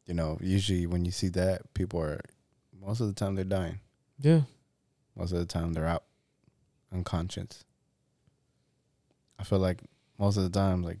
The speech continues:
Speaker 1: you're reaching for the light at the end of the tunnel because that's,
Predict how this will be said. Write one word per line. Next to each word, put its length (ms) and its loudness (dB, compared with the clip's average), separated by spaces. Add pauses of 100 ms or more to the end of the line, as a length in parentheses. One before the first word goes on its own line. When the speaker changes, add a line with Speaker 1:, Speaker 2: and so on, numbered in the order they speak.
Speaker 1:
you're 200 -8
reaching 260 0
for 140 0
the 60 0
light 220 2
at 80 -2
the 100 -2
end 140 4
of 60 2
the 100 -4
tunnel 360 2 (1400)
because 260 0
that's, 340 0